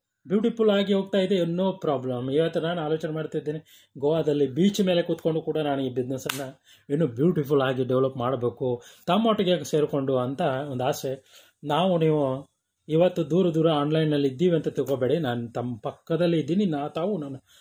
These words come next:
ಪಕ್ಕದಲ್ಲೇ ಇದ್ದೀರಿ ಅಂತ ತಿಳ್ಕೊಂಬೇಡಿ. ಎಲ್ಲ ಜಗತ್ತನ್ನು ತಮಗೆ ನಾನು ಜೋಡಿಸ್ಕೊಡ್ಲಿಕ್ಕೆ ರೆಡಿ ಇದ್ದೀನಿ. ತಾವು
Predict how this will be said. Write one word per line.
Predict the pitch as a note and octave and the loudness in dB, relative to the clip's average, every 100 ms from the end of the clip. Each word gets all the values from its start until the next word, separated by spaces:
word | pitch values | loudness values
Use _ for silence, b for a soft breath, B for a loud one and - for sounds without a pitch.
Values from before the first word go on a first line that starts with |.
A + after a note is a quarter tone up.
| b | b
ಪಕ್ಕದಲ್ಲೇ | D3+ B2+ - D#3+ D#3+ D3 | -8 -6 -2 0 4 2
ಇದ್ದೀರಿ | B2 C3+ | 2 0
ಅಂತ | C3 A2 | 0 -2
ತಿಳ್ಕೊಂಬೇಡಿ. | B2 C#3+ A#2+ A2 B2 - _ b b b b b _ _ _ _ C#3 | -4 -4 -2 -2 -2 -6 _ b b b b b _ _ _ _ -2
ಎಲ್ಲ | C#3 D#3 F#3 G3+ A3+ A#3 A#3+ A#3+ A#3 G#3+ | 0 2 2 2 2 2 4 6 4 2
ಜಗತ್ತನ್ನು | E3+ F#3 - F3+ G3+ | 2 0 0 0 0
ತಮಗೆ | D#3 C#3+ E3 D#3 C3 C#3+ | -2 0 0 0 -2 -2
ನಾನು | C3+ C#3 | -2 2
ಜೋಡಿಸ್ಕೊಡ್ಲಿಕ್ಕೆ | C#3 D3 - C#3 B2 C3+ - B2 | 2 2 0 -2 -2 -2 -2 -2
ರೆಡಿ | B2 C3+ | 0 0
ಇದ್ದೀನಿ. | A#2+ B2 B2 B2 | 0 -2 -2 -4
ತಾವು | C#3 D#3 D#3+ C#3+ C#3+ D3+ | -6 -2 0 2 2 0